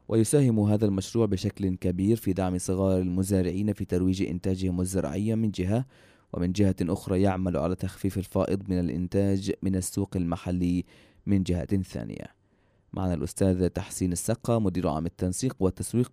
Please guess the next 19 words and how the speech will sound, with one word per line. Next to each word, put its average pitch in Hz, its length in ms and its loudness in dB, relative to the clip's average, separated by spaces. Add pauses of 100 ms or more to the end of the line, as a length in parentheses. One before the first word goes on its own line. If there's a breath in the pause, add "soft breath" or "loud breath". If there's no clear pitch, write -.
(120)
والمعابر 98 640 4
بوزارة 92 480 2
الزراعة 90 360 -2
الفلسطينية. 87 600 -2 (680 loud breath)
أستاذ 104 360 2
تحسين، 139 640 -2
آه، 90 580 0
يعني 90 760 0 (260)
إلى 85 120 0
أي 127 140 2
مدى 123 180 4
يمكن 120 400 2
أن 104 220 2
نقول 110 380 0
أن، 95 460 0 (500 soft breath)
آه، 87 220 -2
تصدير 101 540 0 (260)
أول 101 360 0
شحنة 107 280 -4